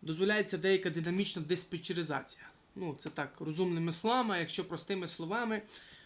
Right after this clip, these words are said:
то об'єкт-працівник, він водночас є і об'єктом людини. Тобто, по суті кажучи, створюючи посилання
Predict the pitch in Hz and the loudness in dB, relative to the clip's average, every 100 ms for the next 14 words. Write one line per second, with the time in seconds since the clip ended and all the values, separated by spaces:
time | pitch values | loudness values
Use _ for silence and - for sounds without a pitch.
0 | - - 190 170 - - _ _ _ _ | -20 2 4 4 2 -6 _ _ _ _
1 | _ _ _ _ _ 180 170 202 214 214 | _ _ _ _ _ -2 2 4 4 4
2 | - - - 185 185 208 226 247 208 190 | -8 -12 -4 0 2 2 2 2 2 2
3 | 175 190 190 170 - 190 185 180 170 160 | 2 2 2 2 2 4 4 2 0 0
4 | 160 - 156 143 175 170 - 156 147 - | -2 -8 -8 2 2 2 -2 -4 -6 -14
5 | _ _ _ _ _ _ _ - 156 143 | _ _ _ _ _ _ _ -6 -2 0
6 | 131 110 - - - - _ - 135 - | -2 -4 -16 -20 -20 -20 _ -10 -10 -8
7 | 156 - 196 185 - - 180 165 160 151 | -8 -2 2 2 0 0 2 4 2 -2
8 | - 180 170 156 - - 151 - 170 170 | 0 2 2 2 -2 -4 0 2 4 4
9 | 160 147 139 | 2 2 -4